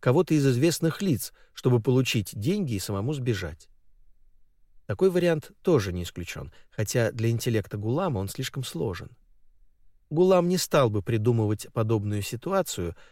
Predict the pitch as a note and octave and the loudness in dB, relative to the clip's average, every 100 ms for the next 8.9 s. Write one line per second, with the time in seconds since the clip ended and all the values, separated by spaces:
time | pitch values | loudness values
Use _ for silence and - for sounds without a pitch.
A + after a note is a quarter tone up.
0 | - - F3 D#3+ D#3 D#3 C3+ C#3 D3+ C#3+ | -20 -6 0 2 4 4 2 0 0 2
1 | C#3 G#2+ - F#2+ G2 G2+ G#2 G#2 E3+ C#3 | 2 2 -2 -4 -2 -2 -2 -2 -4 -4
2 | G#2 A2 G2+ C3+ C3 - C3 G#2 F2+ - | -4 -4 -4 -4 -4 -2 -4 -4 -8 -14
3 | - - - - - _ - - - - | -20 -20 -20 -20 -20 _ -20 -20 -20 -20
4 | - _ - _ - - _ _ _ - | -20 _ -20 _ -20 -20 _ _ _ -4
5 | A#2 - E3+ E3 - D3+ D3 C#3 C#3+ - | -4 0 0 0 -2 -4 0 2 2 2
6 | C3 - F#2 - - D#3 D3+ - G#2+ A2 | 0 -2 -6 -8 -2 -2 -2 -6 -4 -2
7 | G#2 G#2+ G2+ G2+ - G2+ A2 C#3 - A2+ | 2 2 0 -2 -2 -4 -2 -2 -4 -4
8 | G#2 A#2 A#2 B2+ B2+ F#2 - D#2 | -2 -2 -2 -2 -2 -4 -8 -12